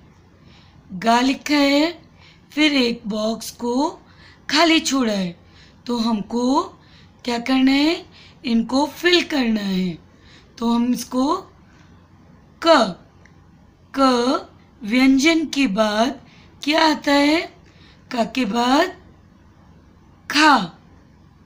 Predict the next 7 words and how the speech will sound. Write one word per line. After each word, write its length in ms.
तो 460
खाली 260
box 320
में 120
हम 100
क्या 160
लिखेंगे, 600